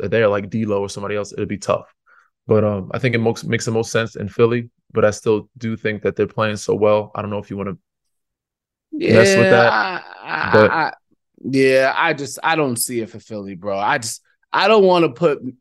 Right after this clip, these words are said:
Speaker 2: I don't wanna have a Maxey Levine backcourt, right? And if
Speaker 1: Uh,
Speaker 2: it's not,
Speaker 1: yeah.
Speaker 2: if you're starting Melton, then, then wait, wait, he's at the three?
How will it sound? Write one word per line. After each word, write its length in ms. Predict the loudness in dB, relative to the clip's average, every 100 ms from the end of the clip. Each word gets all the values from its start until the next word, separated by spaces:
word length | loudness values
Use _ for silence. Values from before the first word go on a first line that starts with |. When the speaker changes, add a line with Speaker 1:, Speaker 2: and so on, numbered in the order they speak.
| _
Speaker 2:
I 160 | 0 2
don't 220 | 4 4
wanna 240 | 2 0 0
have 380 | -2 -2 -2
a 120 | -6 -4
Maxey 540 | -2 -2 -4 -6 -6
Levine 440 | -6 -6 -6 -6
backcourt, 520 | -4 -4 -4 -14 -16 -18 _ _ _ _ _ _ _ _ _
right? 200 | -2 0
And 180 | 2 2
if 100 | 4
Speaker 1:
Uh, 100 | 2
Speaker 2:
it's 120 | 4
not, 120 | 6 8
Speaker 1:
yeah. 200 | 6 4
Speaker 2:
if 80 | 2
you're 100 | 2
starting 440 | 4 4 4 2
Melton, 400 | 2 2 4 2
then, 180 | 4 2
then 240 | 0 0
wait, 140 | 0 -2
wait, 160 | -2
he's 140 | -2 -2
at 140 | -4
the 80 | -6
three? 460 | -6 0 2 2